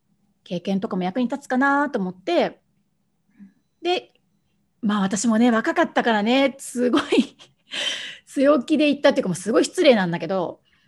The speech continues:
Speaker 2: うん。
Speaker 1: 「エヌアイシーユーでしか働きません」って言って面接。
Speaker 2: <laughs> 条件出して。
Speaker 1: 「誰だよ、お前」って感じやけど。
Speaker 2: すごい、すごい。うん、強気に言った。
Speaker 1: ねえ、でも、多分その時の、その先生の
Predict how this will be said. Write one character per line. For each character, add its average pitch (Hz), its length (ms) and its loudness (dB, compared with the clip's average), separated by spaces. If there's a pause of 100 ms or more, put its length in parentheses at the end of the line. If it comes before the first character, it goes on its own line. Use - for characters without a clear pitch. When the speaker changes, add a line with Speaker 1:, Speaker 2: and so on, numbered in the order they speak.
(300)
Speaker 2:
う 269 80 2
ん。 240 200 0 (280)
Speaker 1:
「エ 233 100 4
ヌ 330 80 8
ア 349 100 6
イ 359 80 4
シ 359 260 2
ー 359 40 6
ユ 359 80 4
ー 320 40 4
で 320 120 2
し - 100 -4
か 302 100 2
働 269 260 2
き 285 100 2
ま 277 100 6
せ 294 160 4
ん」 294 80 6
っ - 20 -4
て 311 120 4
言 320 120 6
っ - 40 -4
て 339 140 4
面 - 160 6
接。 415 120 2 (1200)
Speaker 2:
<laughs> 294 60 0
条 302 220 6
件 330 260 2
出 247 160 4
し - 120 -4
て。 - 220 2 (720)
Speaker 1:
「誰 302 320 6
だ 381 160 8
よ、 277 200 8
お 262 40 8
前」 247 200 8
っ - 20 2
て 240 100 4
感 233 200 4
じ 294 80 4
や 311 120 4
け 392 160 6
ど。 359 200 2
Speaker 2:
す 339 60 4
ご 339 120 6
い、 381 60 4
す 254 160 -6
ご 269 300 -6
い。 311 100 -14 (100)
う 285 480 6
ん、 - 40 -4 (100)
強 269 240 4
気 269 160 -2
に 254 320 2
言 240 100 -8
っ - 100 -16
た。 233 240 2
Speaker 1:
ね 254 440 0
え、 - 20 -4
で 277 160 4
も、 240 280 2 (440)
多 302 160 -2
分 269 160 4
そ 254 140 -2
の 254 100 2
時 262 240 -2
の、 175 340 -4
そ - 140 -4
の 233 80 2
先 240 300 2
生 302 200 0
の 240 240 -2